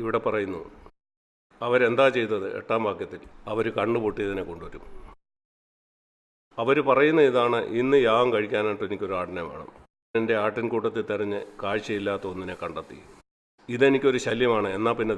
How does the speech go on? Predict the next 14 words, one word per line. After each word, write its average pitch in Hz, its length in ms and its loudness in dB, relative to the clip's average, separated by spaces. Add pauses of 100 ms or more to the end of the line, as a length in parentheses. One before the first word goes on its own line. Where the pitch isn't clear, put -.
ദൈവത്തിന് 104 380 -2
കൊടുത്തേക്കാം." 82 420 -12 (920)
അല്ലെങ്കിൽ 113 380 -2 (1000)
ഒരു 135 220 2
മുടന്തുള്ളതിനെ, 127 720 4 (400)
അല്ലെങ്കിൽ 117 380 -2
ഒരു 110 160 -4
ദീനമുള്ളതിനെ, 104 640 -2 (760)
ഒരു 127 280 2
മനുഷ്യൻ 120 420 2 (680)
പോയി, 117 300 -2 (420)
അവൻ 120 200 2
നിരീശ്വരവാദിയല്ല, 147 680 2 (440)
അല്ലല്ല, 127 280 0